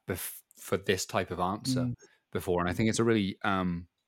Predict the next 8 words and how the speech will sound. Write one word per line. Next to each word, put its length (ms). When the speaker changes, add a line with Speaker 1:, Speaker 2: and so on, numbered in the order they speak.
Speaker 1:
gentle 760
and 200
kind 200
of 160
moving 420
and 100
affecting 520
thing. 300